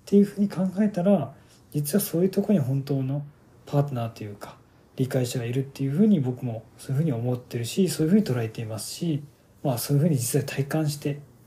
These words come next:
生きているわけなんですよね。まあ、だから、まあ、そこに、まあ、親だからね、絶対分かってくれるだろうっていう気持ちはね、ちょっとその、持つことも大事なんですけれども、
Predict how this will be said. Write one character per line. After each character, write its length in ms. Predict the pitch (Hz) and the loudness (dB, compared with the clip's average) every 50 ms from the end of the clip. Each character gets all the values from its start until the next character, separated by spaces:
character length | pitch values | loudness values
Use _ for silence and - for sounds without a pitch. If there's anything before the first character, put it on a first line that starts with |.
| _ _ - | _ _ -8
生 80 | 143 143 | -8 -8
き 80 | - | -8
て 100 | - 123 | -8 -8
い 160 | 117 113 113 | -8 -6 -4
る 100 | 113 123 | -4 -2
わ 80 | 123 127 | -2 -2
け 140 | 120 - 120 | -2 -2 -4
な 80 | 110 | -4
ん 80 | 104 101 | -6 -10
で 80 | 101 101 | -12 -14
す 80 | - | -14
よ 140 | - 117 113 | -12 -12 -10
ね。 180 | 117 123 120 - _ _ _ _ _ _ _ _ _ _ _ _ _ _ _ _ _ _ - - - | -10 -10 -12 -12 _ _ _ _ _ _ _ _ _ _ _ _ _ _ _ _ _ _ -14 -8 -4
ま 120 | 165 165 | -2 -2
あ、 20 | 156 | -2
だ 100 | 170 180 | -2 -2
か 140 | - 202 | 2 2
ら、 180 | 190 202 196 180 160 | 4 4 4 2 0
ま 80 | 156 | -2
あ、 40 | 147 | -6
そ 160 | - - - | -6 -6 -6
こ 140 | - 156 160 | -4 -2 -2
に、 180 | 160 160 160 - - - - - - - - _ - | 0 -2 -4 -6 -10 -18 -20 -20 -20 -20 -14 _ -6
ま 80 | 123 | -2
あ、 20 | 113 | 2
親 160 | 131 156 170 | 4 4 4
だ 120 | 170 175 | 4 4
か 120 | - 160 151 | 2 2 2
ら 160 | 147 139 139 143 - - _ _ _ _ _ _ _ _ - | 2 2 0 -2 -8 -14 _ _ _ _ _ _ _ _ -6
ね、 140 | 165 156 139 | -2 -2 0
絶 180 | 113 113 120 117 | 0 0 -2 0
対 160 | - 143 131 | 0 0 2
分 80 | 135 | 2
か 100 | - 165 | 2 2
っ 60 | 165 - | 2 2
て 100 | - 135 | 2 2
く 120 | - 143 | 4 6
れ 80 | 151 151 | 6 6
る 40 | |
だ 100 | 135 139 | 6 4
ろ 100 | 127 147 | 4 6
う 40 | 147 | 4
っ 40 | 143 | 4
て 160 | 143 - - 113 | 2 0 -6 -8
い 120 | 107 104 | -8 -8
う 120 | 104 - - - _ _ - - - - - - - | -10 -12 -16 -20 _ _ -20 -20 -20 -20 -20 -20 -14
気 140 | - - 135 | -8 -4 -4
持 100 | 135 135 | -4 -4
ち 120 | - - | -4 -4
は 140 | 143 135 147 | -4 -4 -2
ね、 180 | 156 165 147 - - - - - - | -4 -4 -6 -10 -14 -20 -20 -20 -8
ち 100 | - - | -2 -2
ょ 20 | 214 | 0
っ 40 | 208 | 2
と 120 | - 151 | 4 2
そ 160 | - - 143 | 2 2 0
の、 220 | 127 117 117 120 - - - - - | 0 -2 -2 -6 -10 -14 -18 -8 -2
持 100 | 160 190 | 0 0
つ 120 | 202 202 - | 0 0 0
こ 120 | - 214 | -2 0
と 100 | 208 247 | 2 4
も 120 | 240 226 156 | 6 6 8
大 180 | 147 143 139 | 8 6 6
事 80 | 135 135 | 6 4
な 80 | 135 | 0
ん 80 | 120 110 | -2 -2
で 80 | 107 104 | -4 -8
す 140 | - - | -12 -12
け 100 | - 120 | -12 -12
れ 60 | 113 110 | -10 -10
ど 80 | 113 | -8
も、 240 | 113 113 110 107 | -8 -8 -10 -10